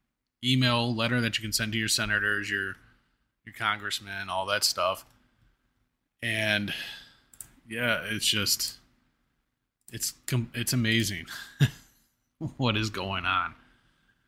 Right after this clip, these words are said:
Uh, this pandemic treaty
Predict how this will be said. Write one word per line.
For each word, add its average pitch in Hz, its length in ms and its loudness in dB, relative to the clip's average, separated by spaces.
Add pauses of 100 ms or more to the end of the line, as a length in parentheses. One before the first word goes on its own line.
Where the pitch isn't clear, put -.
(420)
Uh, 60 420 2 (1500)
this 127 220 2
pandemic 123 720 0
treaty 120 520 2